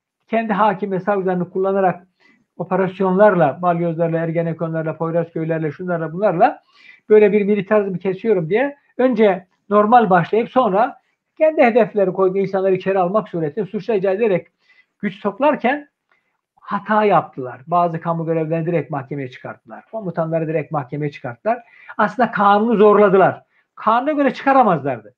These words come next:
Fakat kanun maddesi var. Şu tip suçlar, yani örgüt mensupları olmak, organize suç mensubu olmak gibi bazı suçlar sayılıyor.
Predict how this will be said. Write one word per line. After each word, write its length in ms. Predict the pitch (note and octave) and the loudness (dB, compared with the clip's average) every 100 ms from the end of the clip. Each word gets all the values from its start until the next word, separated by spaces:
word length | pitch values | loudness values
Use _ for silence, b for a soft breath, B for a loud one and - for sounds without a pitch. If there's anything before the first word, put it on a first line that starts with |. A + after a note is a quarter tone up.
| _ | _
Fakat 320 | E3+ F#3 D#3 | -6 -6 -6
kanun 340 | C4 A#3 B3+ | -2 -2 -2
maddesi 440 | B3 A3 A3 F#3 F3 | 0 0 0 -4 -6
var. 160 | A#2+ - _ _ _ - | -8 -10 _ _ _ -8
Şu 180 | D4 | -6
tip 160 | D4+ A3+ | -2 -4
suçlar, 420 | - A3 - E3+ | -2 -4 0 0
yani 240 | F3 F3 G3 | 2 0 0
örgüt 320 | F#3+ G3 F#3+ | -2 -6 -6
mensupları 460 | E3 D#3 - D3 | -6 -8 -10 -8
olmak, 260 | B2+ B2 B2 | -8 -12 -6
organize 380 | F#3 E3+ F3+ F#3 | -4 -2 -2 -2
suç 200 | F3+ F3 | -6 -8
mensubu 340 | E3 D#3 D#3 | -8 -6 -8
olmak 260 | D#3+ G3 F#3 | -4 -6 -6
gibi 120 | D3+ | -4
bazı 220 | G3 D#3+ | -2 -2
suçlar 280 | E3+ - F#3 | -6 -6 -6
sayılıyor. 340 | - D3 C#3 | -2 -4 -4